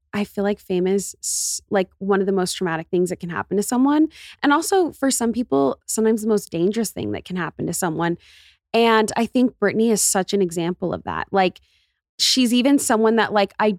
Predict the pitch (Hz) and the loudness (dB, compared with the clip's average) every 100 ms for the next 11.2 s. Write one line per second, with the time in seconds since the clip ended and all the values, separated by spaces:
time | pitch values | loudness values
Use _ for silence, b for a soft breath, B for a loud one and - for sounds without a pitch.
0 | - 214 208 - _ _ 220 208 214 196 | 0 2 2 0 _ _ 0 2 2 2
1 | 190 - 220 208 202 196 185 156 - 202 | 0 -2 0 2 2 2 0 -2 -2 0
2 | 220 220 247 254 254 - - - 247 269 | 0 0 2 2 0 -4 -10 -4 0 2
3 | 294 302 - _ _ - 226 247 233 233 | 2 0 -8 _ _ -4 0 2 2 4
4 | 226 214 _ 233 220 - 240 226 233 - | 2 0 _ -2 -2 0 0 2 0 -2
5 | - 214 202 202 202 214 202 208 196 202 | -4 0 0 0 0 0 0 -2 0 0
6 | 190 175 165 170 180 - - 175 180 180 | 0 0 -4 -6 -8 -8 -6 -4 -4 -6
7 | 90 50 53 50 190 202 208 196 220 214 | -8 -10 -12 -8 -2 0 0 0 -4 -2
8 | - 190 185 175 - 185 - 170 208 - | 0 0 0 -2 -4 -6 -4 -8 -8 -8
9 | - - 196 185 165 92 - 160 104 b | -10 -6 -6 -4 -6 -8 -6 -4 -4 b
10 | b b b - 220 240 233 - 214 202 | b b b -2 0 0 0 -2 0 0
11 | - | 0